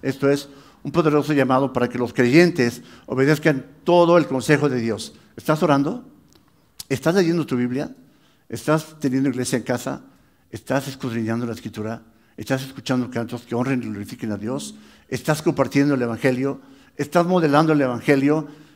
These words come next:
¿Estás animando a la gente para que se bautice? ¿Estás participando en, en la cena del Señor?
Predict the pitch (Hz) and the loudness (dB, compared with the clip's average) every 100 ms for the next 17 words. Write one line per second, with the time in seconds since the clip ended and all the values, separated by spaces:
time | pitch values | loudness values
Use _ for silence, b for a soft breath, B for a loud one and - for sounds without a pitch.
0 | B 120 - 160 170 - - 131 143 170 | B -6 2 2 2 -4 -2 0 2 2
1 | 151 135 139 131 135 127 - 127 117 - | 0 0 -2 -2 -2 -2 -4 -4 -4 -6
2 | 135 - 135 131 B B 113 147 147 - | -8 -4 -4 -6 B B -6 -4 -2 -4
3 | - 131 135 135 135 123 107 113 110 131 | -6 -6 -2 0 0 -4 -4 -4 -4 -4
4 | 123 113 113 107 131 | -4 -6 -6 -6 -6